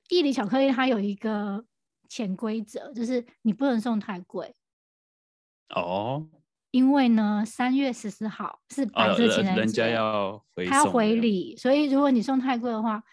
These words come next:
Speaker 1: 对方会很困扰。
Speaker 2: 哦，原来如此。
Speaker 1: 对。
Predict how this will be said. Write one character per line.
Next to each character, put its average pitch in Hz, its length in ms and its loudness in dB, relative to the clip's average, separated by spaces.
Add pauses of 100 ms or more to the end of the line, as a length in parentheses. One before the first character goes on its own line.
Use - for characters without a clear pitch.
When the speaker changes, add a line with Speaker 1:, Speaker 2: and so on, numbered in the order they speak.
(280)
Speaker 1:
对 294 140 0
方 247 180 -2
会 254 120 0
很 208 300 -6
困 226 280 -4
扰。 - 260 -12 (840)
Speaker 2:
哦， 107 580 -4
原 92 180 -4
来 87 200 -8
如 87 100 -10
此。 - 220 -16
Speaker 1:
对。 190 200 -8